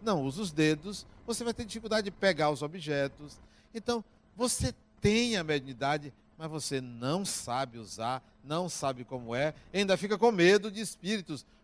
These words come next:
Você tem uma sensibilidade a uma outra dimensão. Conheça, use, se aproprie. Não fique tratando a mediunidade como se fosse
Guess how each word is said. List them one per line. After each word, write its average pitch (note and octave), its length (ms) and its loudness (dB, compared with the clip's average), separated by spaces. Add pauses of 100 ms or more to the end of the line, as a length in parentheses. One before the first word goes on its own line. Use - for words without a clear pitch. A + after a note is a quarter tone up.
Você G3+ 280 0
tem F#3+ 260 -4
uma F#3 220 -2
sensibilidade C#3+ 1600 -6 (340)
a E3+ 160 2
uma G#3 280 0
outra F#3+ 540 4 (160)
dimensão. C#3 840 -4 (1300)
Conheça, F3 840 2 (240)
use, C#3+ 640 0 (180)
se - 200 -2
aproprie. F#3+ 760 0 (440)
Não A#3+ 220 2
fique B3 460 -6
tratando F3+ 440 -2
a - 20 -4
mediunidade C#3+ 800 0 (260)
como F3+ 180 -2
se E3 160 -4
fosse F3 720 -2